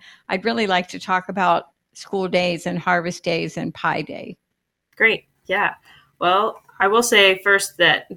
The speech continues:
Speaker 2: um, the Chester Hill Produce Auction website is a great place to learn about all these things. Um, if you want more information, you can check it out there. But, um, so I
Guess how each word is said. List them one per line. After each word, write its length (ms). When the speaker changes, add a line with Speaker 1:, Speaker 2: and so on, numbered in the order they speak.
Speaker 2:
um, 360
the 100
Chester 340
Hill 180
Produce 340
Auction 340
website 560
is 140
a 60
great 300
place 240
to 120
learn 180
about 220
all 120
these 220
things. 520
Um, 400
if 140
you 100
want 180
more 140
information, 540
you 80
can 140
check 220
it 60
out 200
there. 380
But, 260
um, 300
so 640
I 540